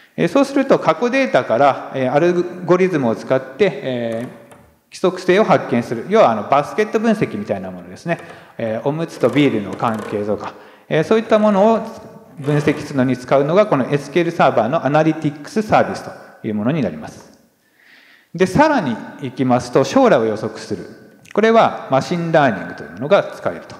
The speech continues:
いうことになります。最近だと、え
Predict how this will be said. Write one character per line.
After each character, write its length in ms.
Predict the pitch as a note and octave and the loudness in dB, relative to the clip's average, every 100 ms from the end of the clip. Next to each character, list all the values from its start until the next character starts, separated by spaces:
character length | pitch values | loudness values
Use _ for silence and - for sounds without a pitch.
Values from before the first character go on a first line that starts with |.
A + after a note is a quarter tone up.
| - _ - | -20 _ -18
い 40 | |
う 40 | G2 | -10
こ 120 | C3 | -2
と 120 | E3+ | -2
に 60 | B2 | 0
な 80 | F#2 | -4
り 60 | |
ま 80 | E2+ | -8
す。 80 | - | -2
最 200 | G#3 A3+ | -2 0
近 220 | C4 B3 | -2 0
だ 100 | B3+ | 0
と、 420 | C4 - - - - - - - - _ - | 2 0 -2 -12 -18 -20 -20 -20 -20 _ -6
え 440 | A#2 - - - | -6 -6 -14 -20